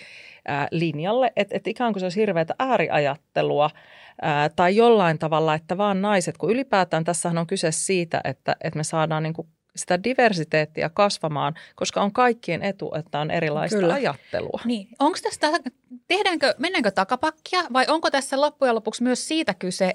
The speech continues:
Speaker 3: että, ää, meillä alkaa oleen myös, niin kun, ö, sanastoa ja termistöä, jolla me pystytään, niin kun, sanottamaan tätä paremmin.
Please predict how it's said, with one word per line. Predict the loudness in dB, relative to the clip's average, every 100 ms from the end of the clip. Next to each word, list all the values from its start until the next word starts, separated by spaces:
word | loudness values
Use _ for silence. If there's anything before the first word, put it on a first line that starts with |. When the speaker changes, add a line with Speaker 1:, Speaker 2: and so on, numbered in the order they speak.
| 0
Speaker 3:
että, | -2 0 0 0 -2 -16 -20 -20 -4
ää, | 2 2 2 -2 _ _ _ _ _ _ _ _ _ _ _ _
meillä | 4 6 6
alkaa | 4 4 6
oleen | 6 6 4 0
myös, | 2 4 2 0 -2
niin | -2 -2
kun, | -2 0
ö, | 2 2
sanastoa | 2 2 2 0 0 2 0 -2 _ _ _ -2
ja | 2
termistöä, | 4 4 2 -4 -2 0
jolla | 0 0
me |
pystytään, | -4 -8 -4 -2
niin | -2
kun, |
sanottamaan | -2 0 0 -2 -4 -2 -2
tätä | -4 -6 -4
paremmin. | -2 0 2 2